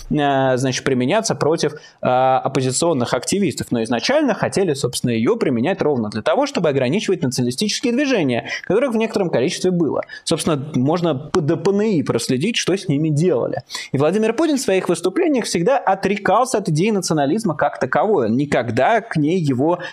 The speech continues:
не, значит, прибивало. По крайней мере, в его публичных речах, в его пассажах это отсутствовало напрочь. Почему? Потому что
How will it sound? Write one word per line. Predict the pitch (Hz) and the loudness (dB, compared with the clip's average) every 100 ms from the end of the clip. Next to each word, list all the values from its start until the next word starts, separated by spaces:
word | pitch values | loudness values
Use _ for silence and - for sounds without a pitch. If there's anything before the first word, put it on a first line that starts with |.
| - | -2
не, | 160 160 160 160 156 151 147 147 139 | 0 2 2 2 2 2 2 2 2
значит, | 139 135 135 | 0 -2 -4
прибивало. | - 139 147 160 226 156 95 - - - | -2 2 2 4 4 4 2 -2 -8 -6
По | - | -4
крайней | - 151 196 151 | 0 2 2 2
мере, | 139 208 220 202 147 | 2 2 2 2 2
в | 117 127 151 | 2 2 2
его | 131 135 135 | 2 0 0
публичных | 135 135 131 120 - | 0 0 0 -2 -2
речах, | 110 - 165 202 - | -2 0 2 2 2
в | |
его | 131 117 | 0 0
пассажах | 117 127 175 226 196 160 | 0 0 2 2 0 0
это | 151 143 | 0 0
отсутствовало | - 208 - 156 151 | 0 -4 -2 0 2
напрочь. | 190 - - - - | 0 0 -4 -8 -4
Почему? | 233 - 269 277 185 - - - - - - _ | -4 -2 0 2 0 -4 -12 -18 -18 -18 -20 _
Потому | - 185 - 226 220 247 254 | -2 0 2 2 2 2 0
что | - - 113 - | 0 0 0 -2